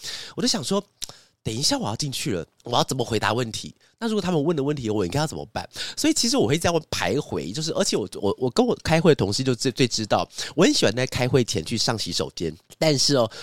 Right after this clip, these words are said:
多半我去上洗手间的时候，都是站在那个厕所里面，然后就看那个镜子，然后开始洗把脸，然后手冲一冲。其实我进去是稍微让自己除了逃避之外，然后也在逃避之前先准备一下我的心情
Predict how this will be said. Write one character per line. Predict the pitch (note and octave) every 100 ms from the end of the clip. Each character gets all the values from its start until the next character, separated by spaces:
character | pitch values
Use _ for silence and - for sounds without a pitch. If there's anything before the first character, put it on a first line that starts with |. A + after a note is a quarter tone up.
| -
多 | - G#3
半 | G3+
我 |
去 | A#2+
上 | D3 A2
洗 | A2
手 | A2+ F#2+
间 | G#2+
的 | G2+
时 | F#2+
候， |
都 | G#2+
是 | A2+
站 | - A2+
在 | A2+
那 | G2 F#2
个 | F2
厕 | - G#2+
所 | F#2 E2
里 | D2
面， | E2+
然 | D#2+
后 | E2
就 | G2+
看 | B2+
那 | G#2
个 | F#2+
镜 | A2 D#2+
子， | -
然 | D2
后 |
开 | - G2
始 |
洗 | E2+ -
把 | D#2+ D#2+
脸， | E2 D#2+ - - - -
然 | D2
后 |
手 | - C2+
冲 | - F#2
一 | F#2
冲。 | - F2 F2 - -
其 | G3
实 | D4
我 | F3
进 | E3+
去 | D3 D3+
是 | C#3 C3
稍 | C3+
微 | G2
让 | G2+ A2+
自 | A2 F2+
己 | D2+
除 | - - C#3+
了 | A3+
逃 | - F2+
避 | - A#2+
之 | - A2
外， | A#2+ C3+ E2
然 | E2 F2
后 | C3
也 | B2 D#2+
在 | -
逃 | - F#2
避 | B2
之 | A2 -
前 | -
先 | D2 G2+
准 | A2 -
备 | - G#2+
一 |
下 | D#2 F#2+
我 |
的 | D2
心 | D2+ F2+
情 | F#2 E2+